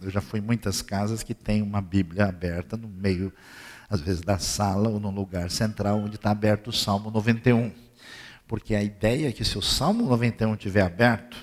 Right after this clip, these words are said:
qualquer coisa ruim que chegar ali vai ser retirada, vai ser afastada. E o surpreendente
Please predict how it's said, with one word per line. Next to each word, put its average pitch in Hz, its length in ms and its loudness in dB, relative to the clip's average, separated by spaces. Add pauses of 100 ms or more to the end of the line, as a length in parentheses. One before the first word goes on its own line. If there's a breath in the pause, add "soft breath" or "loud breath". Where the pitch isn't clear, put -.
(180)
qualquer 143 540 0
coisa 127 360 4
ruim 113 640 4
que 104 100 0
chegar 101 360 2
ali 98 420 -2
vai 101 360 -2
ser 117 500 -2
retirada, 104 680 -2
vai 110 160 -2
ser 110 180 -6
afastada. 107 840 0 (560 loud breath)
E 180 180 4
o 208 200 2
surpreendente 131 1400 2